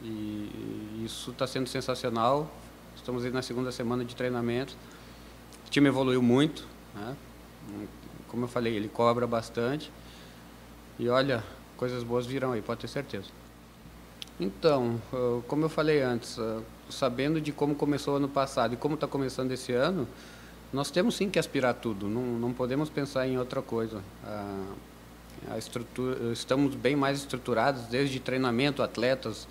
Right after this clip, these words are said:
ah, diretores, tá todo mundo mais, ah, no mesmo caminho, poucas dúvidas, né, na cabeça de todo mundo. E isso já é um grande começo pra gente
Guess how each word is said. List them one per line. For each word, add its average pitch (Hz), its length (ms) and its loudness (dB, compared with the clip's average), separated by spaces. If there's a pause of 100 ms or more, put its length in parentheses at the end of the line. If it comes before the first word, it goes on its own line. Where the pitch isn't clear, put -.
(540)
ah, 107 600 0
diretores, 117 720 0
tá - 140 -4
todo 131 240 -4
mundo 131 260 2
mais, 127 300 2
ah, 113 420 -4
no 117 100 0
mesmo 123 280 2
caminho, 131 500 2 (180)
poucas 147 380 4
dúvidas, 127 440 2
né, 127 200 4
na 131 140 -2
cabeça 113 400 0
de 120 100 -4
todo 123 240 -2
mundo. 139 300 2 (840)
E 131 100 -2
isso 131 180 -4
já 160 120 4
é - 20 4
um 196 80 4
grande 160 300 8
começo 131 460 2
pra 160 160 -2
gente 147 400 -2